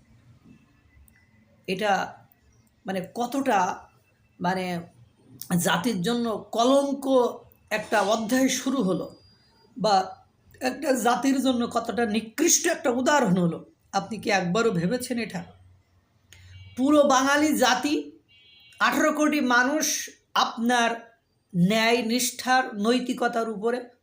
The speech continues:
ভরসা করে। আপনার গায়ে কোনো কালিমা ছিল না, কিন্তু কালকে যে ঘটনা আপনি ঘটিয়েছেন, ওখানে একরকম বলে আসছেন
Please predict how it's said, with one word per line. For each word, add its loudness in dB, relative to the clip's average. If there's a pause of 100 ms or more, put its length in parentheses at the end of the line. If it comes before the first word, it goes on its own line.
ভরসা -4
করে। -12 (2250)
আপনার -2
গায়ে 0
কোনো -8
কালিমা -2
ছিল -6
না, -12
কিন্তু -10
কালকে -2
যে -2
ঘটনা -2
আপনি -6
ঘটিয়েছেন, -6 (960)
ওখানে 0
একরকম -2
বলে -2
আসছেন -2